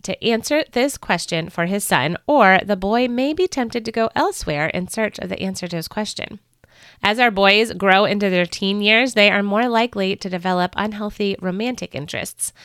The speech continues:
in their search for identity and the answer to their question. But since masculinity must be bestowed and passed on by other men,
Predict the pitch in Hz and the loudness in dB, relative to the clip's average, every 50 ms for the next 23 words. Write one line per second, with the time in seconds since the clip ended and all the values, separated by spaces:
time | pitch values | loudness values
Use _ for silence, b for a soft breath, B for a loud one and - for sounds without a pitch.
0 | B B B - 196 190 185 185 185 185 - - 214 214 208 - - - 196 - | B B B -4 -2 0 0 0 -2 -2 0 0 0 0 0 -2 -6 -6 -4 -2
1 | - 185 180 - 240 254 254 220 165 156 151 147 151 165 170 b b b b - | -2 -2 -2 -2 -2 -2 -2 -2 -2 -4 -4 -4 -4 -4 -6 b b b b -6
2 | 185 175 180 - - - 214 208 202 - - - 135 131 - - - 170 160 160 | -4 -4 -4 -4 -4 -4 -4 -4 -4 -6 -6 -8 -8 -8 -8 -10 -10 -8 -6 -6
3 | 147 147 - - - 170 156 - - - - - - 190 _ _ B B B B | -6 -6 -8 -8 -8 -8 -6 -6 -8 -10 -10 -12 -14 -16 _ _ B B B B
4 | B B B B - 208 202 196 - - - 233 226 - 220 214 214 247 - - | B B B B 2 2 2 2 0 -2 -4 -6 -4 -2 0 0 0 0 0 -2
5 | 277 240 220 220 226 240 247 247 226 208 208 208 226 247 - - - 247 240 240 | -2 0 0 0 0 0 0 0 0 0 2 2 0 0 -4 -6 -6 -4 -4 -2
6 | 220 233 226 - - - 233 226 220 - 175 190 190 - 220 220 220 - - - | -4 -4 -6 -6 -2 0 2 2 2 2 0 -2 0 0 0 0 -2 -2 -6 -4
7 | 233 247 226 208 196 190 - 196 185 190 180 190 240 302 285 202 185 190 202 | -4 -2 -2 -2 -2 -2 -2 -2 0 0 -2 -2 0 0 0 0 0 0 -4